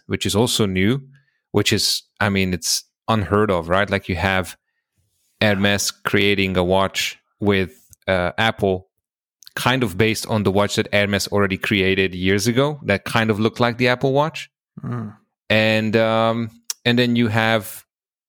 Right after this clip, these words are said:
Speaker 1: you know, you have a bunch of other features, right? You have the, uh, the, the Apple Watch Studio where you can basically design your own watch. You can compare them. You can order the, the straps or the bands,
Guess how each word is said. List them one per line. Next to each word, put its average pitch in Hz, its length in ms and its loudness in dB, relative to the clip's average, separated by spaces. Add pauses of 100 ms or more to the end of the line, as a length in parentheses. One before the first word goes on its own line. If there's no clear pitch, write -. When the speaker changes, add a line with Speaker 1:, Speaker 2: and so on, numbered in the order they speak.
(180)
Speaker 1:
you 131 160 2
know, 107 180 0
you 104 180 0
have 101 420 0 (320)
a 120 80 2
bunch 127 240 0
of 104 80 0
other 104 160 2
features, 90 760 -2
right? 95 240 -8
You 104 120 0
have 95 300 0
the, 98 260 2
uh, 92 140 2 (540)
the, 95 260 2
the 101 180 -2
Apple 104 260 0
Watch 101 220 2
Studio 101 460 0
where 95 140 2
you 95 100 -4
can 95 140 -8
basically 101 560 0
design 98 420 0
your 95 140 0
own 98 240 0
watch. 95 500 0
You 107 80 -4
can - 160 -6
compare 104 400 0
them. 104 240 0
You 104 100 -2
can 101 140 -4
order 95 320 2
the, 85 220 -2
the 85 160 -8
straps 104 440 -2
or 95 60 -4
the 92 80 -2
bands, 104 420 -2